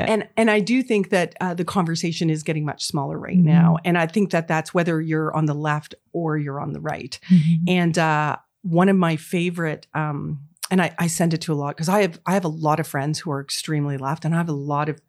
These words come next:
Speaker 2: people who are friends and I know who are extremely right. And it's a unique position to be in because you can actually, you know, hear and see different perspectives. And, uh, there is this gu-,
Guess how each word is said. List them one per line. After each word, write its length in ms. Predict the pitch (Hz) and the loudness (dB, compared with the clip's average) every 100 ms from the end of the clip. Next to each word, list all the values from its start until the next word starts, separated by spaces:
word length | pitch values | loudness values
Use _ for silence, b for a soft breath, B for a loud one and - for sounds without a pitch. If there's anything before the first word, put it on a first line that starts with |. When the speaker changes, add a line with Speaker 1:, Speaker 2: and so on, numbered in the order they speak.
| _ _ | _ _
Speaker 2:
people 560 | - 151 156 147 147 139 - | -8 -6 -4 -4 -6 -10 -12
who 100 | 160 | -6
are 80 | 143 | -6
friends 320 | - 151 151 | -4 -2 -2
and 100 | 147 | -2
I 60 | 143 | -2
know 180 | 143 147 | -2 -2
who 80 | |
are 140 | 143 139 | -2 -4
extremely 640 | 139 - 147 147 143 143 | -6 -6 -2 -2 -2 -4
right. 420 | 135 135 - - - B B B B B - | -2 -2 -4 -10 -16 B B B B B 0
And 120 | 175 | 0
it's 140 | 170 | 0
a 60 | 180 | 0
unique 400 | 165 190 247 - | 2 4 2 0
position 440 | 185 160 - 147 | -4 -2 -2 -4
to 100 | 143 | -4
be 240 | 170 262 208 | -2 0 0
in 180 | 151 156 | 0 -2
because 300 | 147 160 151 | -2 -4 -4
you 80 | |
can 120 | 156 156 | -2 -2
actually, 840 | 147 - 151 151 147 147 147 - _ | -4 -4 -4 -4 -4 -6 -8 -14 _
you 120 | 175 | -2
know, 260 | 160 143 143 _ _ | 0 0 -6 _ _
hear 480 | 160 - 220 156 147 | -12 -4 -2 -2 -6
and 120 | 147 | -8
see 380 | - - 233 165 | -6 -4 -4 -4
different 320 | 156 147 143 | -8 -10 -12
perspectives. 720 | - 131 - 165 - - - - B B B B - | -10 -10 -8 -8 -8 -12 -14 -16 B B B B -2
And, 260 | 175 165 | 0 2
uh, 280 | 165 160 156 160 _ | 2 0 -2 -6 _
there 260 | 180 175 175 | 2 2 0
is 180 | 165 - | -4 -4
this 280 | 160 - - _ | -4 -4 -8 _
gu-, 160 | - | -4